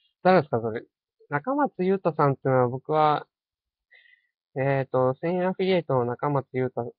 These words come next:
は信用していいですかっていう質問ですけど、中松裕太さんっていう方、僕わからないですね。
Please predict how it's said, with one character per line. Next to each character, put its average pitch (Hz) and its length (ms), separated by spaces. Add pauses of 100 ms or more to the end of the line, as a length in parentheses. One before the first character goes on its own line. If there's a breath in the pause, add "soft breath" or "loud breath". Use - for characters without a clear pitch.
は 147 320
信 147 240
用 143 180
し 143 140
て 139 80
い 143 80
い 127 40
で 113 80
す - 100
か 120 100
っ 110 40
て - 140
い 117 60
う - 20
質 - 140
問 127 200
で 120 60
す - 100
け 120 80
ど、 113 100
中 143 260
松 190 260
裕 135 140
太 127 180
さ 123 80
ん 117 60
っ 113 40
て - 160
い 113 40
う 104 40
方、 117 220
僕 113 240 (100)
わ 120 120
か 180 100
ら 180 100
な 120 140
い 107 40
で 104 120
す 123 60
ね。 104 100